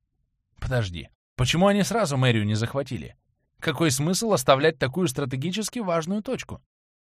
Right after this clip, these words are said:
«Потому что они не хотят потерять добычу. Как только захватывается мэрия, все стражники и торговцы становятся невосприимчивы к урону.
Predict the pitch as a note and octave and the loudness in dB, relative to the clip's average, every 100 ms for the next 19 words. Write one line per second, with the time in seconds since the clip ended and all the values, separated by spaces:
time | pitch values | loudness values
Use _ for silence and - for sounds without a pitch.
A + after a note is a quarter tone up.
0 | _ _ _ _ _ _ - D#3 D#3 E3 | _ _ _ _ _ _ -6 0 2 2
1 | C#3+ D3+ C#3+ D3 E3 C#3+ C#3 C3 D3+ - | 2 4 4 4 0 0 0 2 2 2
2 | C#3+ C#3+ C#3+ C3+ C#3 C#3+ D#3+ - E2+ - | -4 0 -2 0 0 0 -2 -6 -12 -18
3 | _ _ _ - G3 - F#3 D3+ C#3 B2+ | _ _ _ 2 2 4 2 2 4 4
4 | B2+ B2+ A#2 G2+ F2+ F2+ G2 G3+ G#3 F#3 | 4 2 2 -2 -4 -4 -2 0 0 -2
5 | C3 - _ - C3+ - D#3 D#3 C#3 A#2 | -6 -14 _ -2 0 2 2 2 2 0
6 | G#2+ G2 F#2 A#2+ G3 - B2+ - A#2 F3+ | 0 -4 -4 -2 -2 -2 -4 -2 0 0
7 | - C3 A2+ A2+ - F#2 C3+ D3+ C3+ B2+ | -2 0 2 0 -2 -6 -6 -6 -6 -6
8 | G2+ F2+ D#2 C#2+ | -6 -6 -8 -12